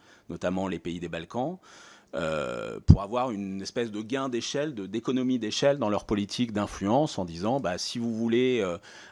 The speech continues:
un cadre dans lequel vous pouvez discuter, euh, rapidement, et y compris à haut niveau, puisque Xi Jinping, euh, pourra y participer, euh, de temps en temps,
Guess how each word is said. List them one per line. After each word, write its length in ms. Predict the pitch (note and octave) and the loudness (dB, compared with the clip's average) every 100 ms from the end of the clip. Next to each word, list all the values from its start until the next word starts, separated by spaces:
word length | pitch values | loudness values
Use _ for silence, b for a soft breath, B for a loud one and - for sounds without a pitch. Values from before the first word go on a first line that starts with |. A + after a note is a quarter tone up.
| - | -8
un 100 | A2+ | -2
cadre 380 | C#3+ C3+ A2 | 2 2 2
dans 100 | G#2+ | 2
lequel 260 | A2 B2+ B2+ | 2 4 2
vous 120 | G#2 | 2
pouvez 240 | G2 G#2+ G#2+ | -4 -2 0
discuter, 600 | A2 - G2+ A#2 A#2 G#2 | -2 -8 -2 2 4 4
euh, 160 | E2+ | 2
rapidement, 600 | F2 A2 A#2+ A2+ A#2 B2 | 0 -4 0 2 2 2
et 40 | F#2+ | 0
y 60 | |
compris 380 | G2+ A2+ - B2 | 0 -2 2 2
à 80 | G#2 | 4
haut 60 | |
niveau, 340 | G#2 G#2 A#2 A#2 | 2 4 4 2
puisque 240 | - - | -2 -8
Xi 200 | F#2 G2+ | -6 -6
Jinping, 540 | F2+ F#2+ - A2 A2 G2 | -4 -6 -4 -2 0 0
euh, 240 | F2 E2+ | -2 -4
pourra 300 | - F2 G#2+ | -6 -4 -2
y 80 | G#2 | -2
participer, 680 | G2 - - F#2+ - G#2 G#2 | -4 -6 -8 -8 -4 -2 0
euh, 120 | E2+ | -2
de 100 | F2+ | -4
temps 220 | - F#2 | -6 -6
en 60 | F2+ | -4
temps, 320 | - G#2+ A2+ | -4 -4 -4